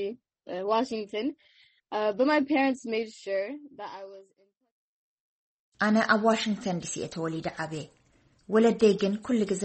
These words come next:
Speaker 2: ባህለይን ታሪኸይን ክፈልጥ ይሕግዙኒ ነይሮም። ካብኡ ዝተላዕለ ምስ ባህሊ ትግራይ ቅርበት ክህልወንን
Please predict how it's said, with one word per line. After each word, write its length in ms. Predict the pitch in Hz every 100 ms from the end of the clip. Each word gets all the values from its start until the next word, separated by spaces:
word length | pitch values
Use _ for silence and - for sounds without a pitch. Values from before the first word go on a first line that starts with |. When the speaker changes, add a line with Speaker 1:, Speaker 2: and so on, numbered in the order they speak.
| 202
Speaker 2:
ባህለይን 460 | 196 180 175 170 185
ታሪኸይን 540 | 196 165 165 - 170
ክፈልጥ 400 | - - 156 143
ይሕግዙኒ 500 | - - - 151 170 165
ነይሮም። 320 | 160 160 135 - _ _ _ - -
ካብኡ 200 | 247 233 226
ዝተላዕለ 460 | - 208 190 190 202
ምስ 200 | 196 190
ባህሊ 240 | 180 190 175
ትግራይ 340 | 170 175 170 180
ቅርበት 400 | - 180 165 170
ክህልወንን 640 | - 165 151 147 156 202